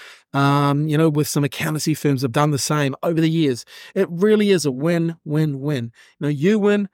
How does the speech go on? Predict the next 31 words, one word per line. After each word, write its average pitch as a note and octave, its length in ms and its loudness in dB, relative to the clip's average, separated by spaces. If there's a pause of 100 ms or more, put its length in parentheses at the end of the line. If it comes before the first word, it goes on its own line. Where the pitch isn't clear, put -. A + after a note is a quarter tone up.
(160)
they E3+ 320 2
win, D#3 280 -2 (120)
and D3 220 -2
their E3 180 4
customers C#3+ 800 -2
win. B2 240 -4 (140)
They're C#3+ 200 0
actually D#3+ 180 -4
giving D3 440 2
value C#3 400 2
in E3+ 80 0
advance C3+ 420 -2
of B2+ 80 -10
them C3+ 220 -2 (400)
ever D3+ 160 4
doing C#3 360 0
any D3 240 0
business C3+ 440 -4
with B2 180 -8
you. - 200 -10 (280)
So G#3+ 160 4
here's G3 260 4
Ian. D3 200 0 (260)
Once A3+ 180 -2
again, C3+ 260 -2 (340)
get A#3+ 120 -2
out C#4 120 2
a - 40 -10
piece C4 200 0
of A3 80 -8
paper. A#3 300 -2